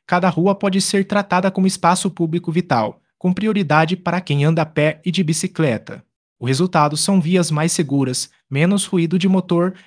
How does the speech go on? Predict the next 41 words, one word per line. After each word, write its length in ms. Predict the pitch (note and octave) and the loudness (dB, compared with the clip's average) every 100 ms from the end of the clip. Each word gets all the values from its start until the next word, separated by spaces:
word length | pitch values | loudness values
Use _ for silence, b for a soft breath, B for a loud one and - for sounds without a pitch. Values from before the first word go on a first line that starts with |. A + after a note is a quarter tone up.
| B | B
calçadas 560 | C3+ C#3 E3+ E3+ F3+ | -2 0 0 0 -2
largas 420 | D3 C#3+ D3 D#3+ - | 0 0 2 -2 0
e 100 | F#3+ | 2
áreas 240 | E3+ F3 F3 | 4 4 2
de 120 | F3 | 0
convivência 760 | - G3+ G#3 D3 D3+ D#3+ F#3 - | -2 0 0 2 0 -2 -4 -2
onde 220 | F3 F#3 | 2 2
é 20 | |
possível 460 | F#3 G#3+ - G#3+ G3+ | 2 0 0 0 0
sentar, 640 | G3 F#3 E3+ E3 F#3 - _ | 2 0 4 2 2 -6 _
conversar 600 | F#3 G#3+ G#3 E3+ E3+ - | 0 2 2 2 -2 -2
e 120 | F#3 | 0
observar 480 | G#3+ F#3 A3 D#3 D#3+ | 0 0 0 2 2
a 20 | |
cidade. 640 | E3+ G3 D#3 B2+ G#2+ - - _ _ _ | 2 0 2 0 0 -10 -20 _ _ _
Ele 160 | D3 E3 | 2 6
não 140 | F#3 | 6
apenas 380 | F#3 E3 G3 G#3 | 4 2 2 2
propõe 420 | - G3 C3+ C3+ | 0 0 0 0
mudanças, 580 | D3 D3 C3 B2+ C3 - | 0 2 2 2 -4 -4
ele 160 | - D3+ | 0 0
testa, 480 | D#3 C#3+ D3 D#3 - _ | 4 2 2 -6 -10 _
mede 320 | D3 D3+ D3 D3 | 2 2 2 2
e 100 | D#3+ | 4
ajusta 400 | E3+ F3 F3+ E3 | 4 4 2 -2
para 200 | D#3 D3+ | 0 0
que 100 | D3+ | 2
o 40 | |
desenho 360 | D3 E3+ F3 F#3+ | 4 4 6 4
funcione 540 | G3 F#3+ - D#3+ E3 | 4 0 4 4 4
na 120 | F#3 | 4
vida 240 | E3 F3+ G#3 | 4 4 4
real, 460 | F#3+ D#3+ C3+ C#3 _ - | 6 6 4 0 _ -2
dando 220 | D3+ F3 | 2 2
vida 260 | C#3 E3+ F3+ | 4 4 4
à 80 | F#3+ | 4
ideia 300 | D#3 E3 E3 | 6 4 4
de 100 | F3 | 2
cidades 540 | - E3 D#3+ D#3+ E3 | 0 4 4 4 0
que 100 | - | 0
respiram. 680 | D#3 F3+ - C#3 A#2+ A2 | 2 2 0 -2 0 -2